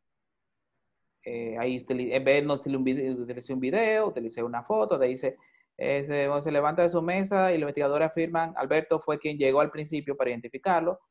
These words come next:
eh, afirman que con el fin de tomar una fotografía a Sixto Fernández y enviársela a quien cometería el atentado.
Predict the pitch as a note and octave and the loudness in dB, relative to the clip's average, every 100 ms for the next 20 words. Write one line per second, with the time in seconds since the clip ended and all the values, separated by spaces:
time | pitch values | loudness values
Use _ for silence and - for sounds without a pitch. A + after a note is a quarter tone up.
0 | _ _ - A#2+ A#2+ B2+ D#3 D#3+ D#3+ D3 | _ _ -4 0 0 0 0 0 0 -2
1 | C#3+ C3+ C3+ B2+ C#3 D3 C#3+ D3 D3 C#3+ | -2 -2 -2 -4 -6 -6 -4 -4 -4 -2
2 | C#3 C#3 D#3+ C#3 - C#3 - D3 C#3+ C#3+ | -2 0 -2 -2 -4 -12 -6 -4 -4 -4
3 | D3 E3+ F3 E3 D#3+ D#3 C3 B2+ B2+ C3+ | -4 0 0 0 -2 -2 -2 2 2 2
4 | D3+ C#3+ - B2+ C3 B2+ A#2+ B2 B2 B2+ | 0 -2 -2 -6 -6 -6 -4 -2 0 0
5 | B2 A#2 F2 F2 | -4 -10 -12 -14